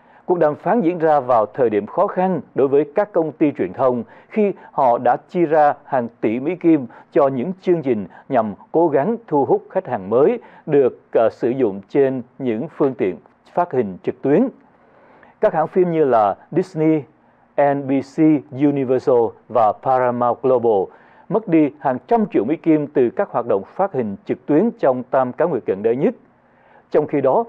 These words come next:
sự phổ biến của video trực tuyến đã làm giảm mạnh doanh thu quảng cáo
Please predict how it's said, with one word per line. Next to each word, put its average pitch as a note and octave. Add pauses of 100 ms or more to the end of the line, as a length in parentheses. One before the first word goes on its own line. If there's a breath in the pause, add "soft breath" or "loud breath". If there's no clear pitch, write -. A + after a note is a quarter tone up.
(160 loud breath)
sự D3+
phổ B2+
biến D#3
của A2+
video D3 (140)
trực -
tuyến G3 (300 loud breath)
đã F3
làm B2+ (100)
giảm B2+
mạnh A2+
doanh D3
thu D#3
quảng G#2+
cáo D3+